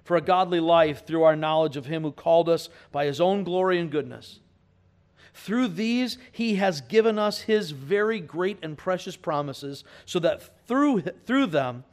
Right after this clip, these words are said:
you may participate in the divine nature, having escaped the corruption in the world caused by evil desires.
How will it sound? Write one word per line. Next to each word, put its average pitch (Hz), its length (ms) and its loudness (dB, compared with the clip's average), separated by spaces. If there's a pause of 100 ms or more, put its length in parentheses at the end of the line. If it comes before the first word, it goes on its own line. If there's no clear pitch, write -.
(200)
you 208 160 0
may 233 140 6
participate 226 800 0
in 190 160 -4
the 170 80 -4
divine 170 420 0
nature, 165 400 -4 (200)
having 175 360 -4
escaped - 760 -8 (680)
the 143 100 -14
corruption 151 920 -6 (300)
in 156 160 -10
the 151 100 -6
world 139 600 -2 (560)
caused 143 400 2
by 143 140 0
evil 143 280 -6
desires. 127 640 -4